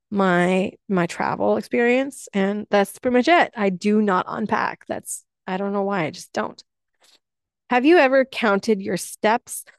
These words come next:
while walking? Yeah, I have. <laughs> Um, and the reason that I have is because I have, like, step goals for myself, like, every day. And sometimes I'll, like, be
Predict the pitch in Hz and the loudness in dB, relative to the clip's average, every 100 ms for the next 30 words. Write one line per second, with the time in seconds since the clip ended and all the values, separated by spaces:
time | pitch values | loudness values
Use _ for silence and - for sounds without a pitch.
0 | _ 202 196 247 233 196 208 202 220 180 | _ 0 4 6 6 6 4 2 -4 -2
1 | 170 147 180 156 226 285 254 - _ - | 0 2 2 2 2 0 -4 -14 _ -2
2 | 320 - 302 403 480 415 330 - 240 214 | 0 0 0 4 4 4 2 0 2 4
3 | 208 - 214 214 220 302 302 294 254 320 | 2 -2 -4 0 2 4 4 4 4 4
4 | 294 190 190 180 180 - 190 - 208 - | 4 2 2 4 4 2 0 -4 -4 0
5 | 190 185 180 185 - 185 190 196 190 190 | 2 4 2 0 -6 -2 2 2 2 0
6 | - 185 208 226 220 202 - 165 151 - | 0 -2 0 2 2 0 -4 -2 -2 2
7 | 190 196 196 - 208 208 220 - 214 180 | 4 4 2 -4 -4 -4 -4 -4 -4 -4
8 | 175 - 185 170 180 175 151 165 233 - | -6 -4 -4 -2 -2 -4 -2 -2 -2 -4
9 | _ _ _ _ _ 208 196 185 190 - | _ _ _ _ _ 0 0 0 -2 -4
10 | 233 226 302 277 247 220 196 175 - - | -2 0 0 2 4 4 4 2 0 -12
11 | - 220 202 | -6 2 2